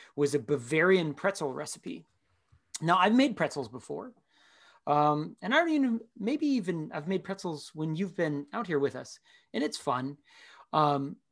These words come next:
but, uh, but they've been, they've been off, not quite right. And I, I, I just inherently trusted the New York Times, uh,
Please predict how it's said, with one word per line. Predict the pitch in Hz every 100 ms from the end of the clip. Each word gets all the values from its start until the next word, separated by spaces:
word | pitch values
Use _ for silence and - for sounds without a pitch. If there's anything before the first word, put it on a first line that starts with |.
| _
but, | 175 165 -
uh, | 170 160 160 151 - _ _ -
but | 165
they've | 175
been, | 247 202 -
they've | 165
been | 202 202
off, | 160 147 139 - -
not | 175 -
quite | 175 -
right. | 143 131 - _ _ _ _ _ - - _ -
And | 160 165
I, | 156 180 156 160 - -
I, | 135
I |
just | 131 180 -
inherently | 143 139 208 247 156
trusted | - 240 - 135
the | 123
New | 139
York | 143 -
Times, | 143 143 131 123 - -
uh, | 127 120